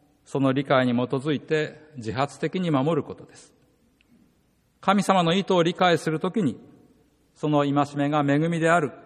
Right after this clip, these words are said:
ということに、ことを知ることができます。その上で自発的に守るのです。そして第三は、確信と喜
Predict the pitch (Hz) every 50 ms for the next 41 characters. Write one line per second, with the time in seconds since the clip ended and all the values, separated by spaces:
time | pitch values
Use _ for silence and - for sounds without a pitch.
0 | - - - _ _ _ - 160 151 143 139 139 156 - 202 185 147 104 - -
1 | - - _ - 143 131 - 175 143 - - 143 135 147 - 156 147 190 160 127
2 | 101 104 - - 98 90 92 - - - - _ _ _ _ _ _ _ _ _
3 | _ _ _ _ _ _ _ _ - - 165 165 165 165 165 202 226 196 160 113
4 | 98 - - - - - - - _ _ 127 117 113 113 131 131 - - - 123
5 | - 160 175 156 123 113 113 117 135 156 151 117 95 90 - - - - - _
6 | _ _ _ _ _ _ _ _ _ _ _ _ _ _ _ _ _ _ _ _
7 | _ _ _ _ - - 147 - - 123 113 139 147 151 135 - - 120 120 120
8 | 139 170 175 151 - - - - - _ _ _ _ _ _ _ _ _ _ -
9 | - 135 - - - - 143 135 135 135 135 160 160 156 160 - - - - -
10 | _ _ - 123